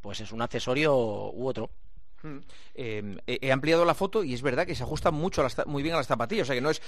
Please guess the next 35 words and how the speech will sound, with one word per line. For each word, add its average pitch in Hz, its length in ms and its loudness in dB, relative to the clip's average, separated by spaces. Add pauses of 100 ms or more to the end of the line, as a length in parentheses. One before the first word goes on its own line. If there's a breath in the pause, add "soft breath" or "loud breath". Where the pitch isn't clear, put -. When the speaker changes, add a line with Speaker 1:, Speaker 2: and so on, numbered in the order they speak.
(180 loud breath)
Speaker 2:
no 143 100 0
es 147 60 2
lo 160 100 2
típico 165 340 2
de 170 140 4
llevar 156 220 4
ahí 156 160 4
un, 156 200 -4 (220 soft breath)
no 107 80 -6
sé, 165 160 0
una 123 160 0
cosa 139 220 2
como 139 180 0
muy 143 140 4
voluminosa, 139 640 4
muy 147 120 2
molesta. 131 480 2 (220 loud breath)
De 139 100 4
hecho, 208 260 4
pe-, - 120 0
yo 147 120 2
pensé 185 200 4
que - 20 6
era 220 140 8
un 220 120 6
modelo 214 300 8
de 220 60 8
zapatillas 143 720 2
y 110 100 -8
no, 175 140 -2
no. 185 160 4
Speaker 1:
No, 190 60 -4 (100)
no, 180 160 2
no, 190 140 8
esto, 196 280 6